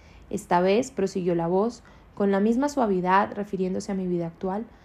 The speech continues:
"hazlo bien". En ese momento comprendí que la finalidad de mi vida era, en parte, transformar el miedo en amor y sabiduría. No podía sentir miedo a enseñar. Atrapados en la rutina diaria, a veces nos dejamos dominar por las preocupaciones y la ansiedad,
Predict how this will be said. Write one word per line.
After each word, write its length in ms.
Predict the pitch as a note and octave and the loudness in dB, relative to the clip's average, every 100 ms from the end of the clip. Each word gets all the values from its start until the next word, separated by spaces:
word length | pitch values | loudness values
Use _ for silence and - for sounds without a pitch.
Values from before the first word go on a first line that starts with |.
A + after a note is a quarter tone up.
| - - - | -20 -20 -6
"hazlo 400 | G#3 A3 G#3 G#3+ | -2 0 -2 -2
bien". 340 | A#3 B3 G#3 - - - - - - - - - - - | 0 2 0 -6 -18 -20 -20 -20 -20 -20 -20 -20 -10 0
En 120 | G3+ | 2
ese 140 | G3+ | 4
momento 540 | G#3 G3+ G#3+ C4 C#4+ C#4+ | 2 4 4 2 0 0
comprendí 640 | B3 G#3+ G3 F#3+ G#3+ B3 | 0 0 -2 -2 -2 -2
que 120 | B3+ | 0
la 120 | A3+ | 0
finalidad 560 | A3 G#3+ G#3 G3+ G3+ A3 | -2 -2 2 2 4 2
de 120 | B3+ | 0
mi 140 | C4 | -2
vida 380 | G#3 G3 G3 G3 - | 0 0 0 -2 0
era, 300 | G#3 G3+ G3+ | 2 4 2
en 120 | G3+ | 2
parte, 460 | G3+ G3 - F3+ F3+ - - - | 2 0 -2 -8 -10 -18 -20 -2
transformar 520 | G#3 G#3 G#3+ G#3+ A3 | 0 2 2 2 2
el 140 | A3 A#3 | 2 2
miedo 320 | A#3+ B3 B3+ | 4 4 2
en 80 | B3+ | 2
amor 340 | G#3 G3+ A#3 | 2 0 0
y 60 | B3+ | -2
sabiduría. 680 | G3+ F#3 F3+ F3 F#3+ F#3 - - - - - | -4 -2 -2 0 -2 -4 -8 -20 -20 -12 -6
No 100 | G#3+ | -2
podía 320 | B3+ C#4 C#4+ | 2 4 2
sentir 460 | C#4+ G#3+ G3 F#3+ F#3 | 2 -2 -2 -4 -2
miedo 280 | G3 G3 | 0 0
a 40 | G3 | -2
enseñar. 560 | G3+ F3+ E3+ E3 E3 - - - - - - - | -4 -6 -6 -6 -10 -14 -20 -20 -20 -20 -20 -8
Atrapados 680 | F#3 F#3+ F#3 F#3+ F#3+ G3 G#3 | -6 0 0 6 8 8 4
en 80 | A3 | 0
la 80 | G#3 | 0
rutina 400 | G#3 G3+ F3+ F3+ | 0 -2 -2 0
diaria, 540 | F#3+ G3 G3+ A3+ - | 2 2 2 -4 -6
a 140 | - F#3+ | -2 0
veces 260 | F#3+ G3+ | 0 -2
nos 160 | G#3+ A3 | -4 -2
dejamos 380 | G#3 G3 F3+ F3 | -4 -4 -4 -2
dominar 440 | G3+ G3+ F3+ E3 | 0 0 -2 -4
por 100 | F#3 | -4
las 120 | G3 | -4
preocupaciones 800 | - G3+ G#3 F3+ E3+ - F3 F3 | -2 -6 -6 -10 -10 -6 -6 -4
y 60 | F#3+ | -4
la 100 | G3+ | -4
ansiedad, 540 | G3+ - E3+ F3+ F3+ | -4 -6 -6 -6 -6